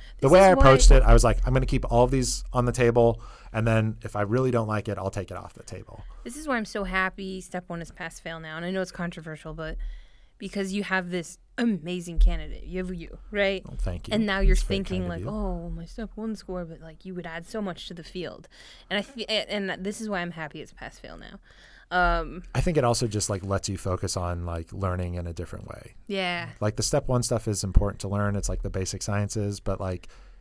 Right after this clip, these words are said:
Speaker 1: the way you learn it is a very specific format that you learn it. It's pattern recognition of brute force memorization. You know what I
Speaker 2: Correct.
Speaker 1: mean? Like, it's,
Speaker 2: Correct.
Speaker 1: it's very associative. Like,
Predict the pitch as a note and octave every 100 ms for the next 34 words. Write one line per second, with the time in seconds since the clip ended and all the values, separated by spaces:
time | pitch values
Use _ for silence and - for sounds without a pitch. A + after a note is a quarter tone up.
0 | - - G#2 A#2 B2+ A2 G#2+ G#2+ G2+ G2
1 | F2 F#2+ F#2+ F#2+ F#2 - - - G2+ G2+
2 | F#2 - - - G#2 F2+ E2 - - G#2
3 | F#2 F#2 E2+ - - - A2 - B2 A2+
4 | G#2 G#2 F#2+ F#2 - F#2 F#2 - - -
5 | G#2 F#2+ G#2 F#2 F2+ F2 E2 D#2+ F#2 -
6 | - - - - B2 B2+ C3+ B2+ B2+ A#2+
7 | A2+ F#2+ G#2+ - - - - C3 B2 G#2
8 | G2 F2+ - - - F#2 E2+